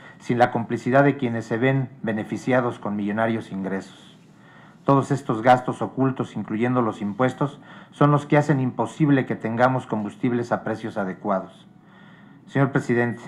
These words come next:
permítame citar al presidente electo de México en agosto del dos mil trece, cuando declaraba ante la inminente reforma energética que Pemex no estaba en quiebra,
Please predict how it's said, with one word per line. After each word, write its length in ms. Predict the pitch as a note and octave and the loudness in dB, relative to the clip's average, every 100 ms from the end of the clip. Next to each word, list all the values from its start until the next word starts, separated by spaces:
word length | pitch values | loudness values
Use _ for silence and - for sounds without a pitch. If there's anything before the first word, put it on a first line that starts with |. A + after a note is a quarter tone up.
| - - - - - - | -20 -20 -20 -20 -14 -4
permítame 460 | C#3 C#3+ D#3 C3 | 0 2 4 2
citar 320 | - A2+ C#3 | -2 0 4
al 180 | C#3 C3+ | 6 4
presidente 480 | A#2+ - A#2 B2+ B2+ | -2 -4 -2 -2 0
electo 360 | A#2 A#2+ - G#2+ | 0 0 -2 -2
de 100 | G#2 | -2
México 400 | A#2+ B2 - G#2 | -2 -4 -4 -2
en 80 | |
agosto 380 | G2+ G#2+ A2+ A#2 | 0 -2 -2 -2
del 100 | G2+ | -2
dos 160 | F#2 F2+ | -4 -4
mil 220 | G#2+ G#2+ | -6 -4
trece, 400 | A#2+ A#2+ A#2+ A2+ - - - | -4 -4 -6 -10 -14 -20 -6
cuando 260 | G2+ G#2 G#2+ | -4 -2 -2
declaraba 720 | G2+ G#2+ A2+ B2 B2 A2 A2 | 0 4 6 6 6 2 -2
ante 200 | G#2 G#2 | -6 -2
la 200 | G#2 G#2 | 0 -2
inminente 520 | G#2 G#2 A2+ B2 B2 | -2 -4 -2 -2 -2
reforma 380 | G#2 - A2 A#2 | -4 -4 -2 0
energética 720 | G2+ F#2 B2+ B2 B2+ - C3 - - - | -2 -2 -4 -4 -4 -4 -4 -6 -20 -8
que 120 | - | -4
Pemex 520 | - C#3+ C#3+ C#3 - A#2+ | 2 2 4 0 -4 -6
no 220 | A#2+ B2+ | 0 0
estaba 360 | B2 B2 A#2+ | 0 0 2
en 120 | A#2 G2 | 0 -4
quiebra, 420 | A2 G2 F#2+ | -4 -2 -4